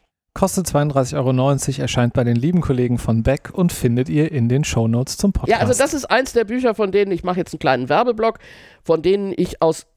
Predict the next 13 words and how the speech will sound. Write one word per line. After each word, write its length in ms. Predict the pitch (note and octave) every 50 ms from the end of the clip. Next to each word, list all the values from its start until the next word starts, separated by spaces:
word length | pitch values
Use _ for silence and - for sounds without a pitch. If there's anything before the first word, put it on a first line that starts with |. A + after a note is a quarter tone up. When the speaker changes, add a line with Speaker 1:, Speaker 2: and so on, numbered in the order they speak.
| _ _ _
Speaker 2:
Erfahrung 800 | - D#3 D3+ - - - E3+ D#3+ F3+ G#3+ A#3+ B3 A#3+ A#3+ A#3 A#3 -
einfach 440 | - - E3+ F3+ E3+ - E3 D3 -
sage, 520 | - - B2 C3+ D3 D#3 E3+ F3+ F#3+ F3
damit 480 | C#3+ C3+ C#3+ E3 F3+ F3+ E3+ - - -
kommt 380 | - D#3 D#3+ E3+ E3 _ -
man 160 | D3+ D3 D3
sehr 220 | C3 B2+ C#3+ D3+ C#3+
gut 220 | - C#3 C3 -
zurecht. 360 | - A#2 F#2 G#1+ - - -
Es 100 | - -
gibt 220 | - B2 - _ -
dickere 340 | A3 A#3+ - C#4 A3+ A#3 A3
Bücher, 480 | G3 G#3 G#3 A3 G#3 A#3 A3 G#3 G#3+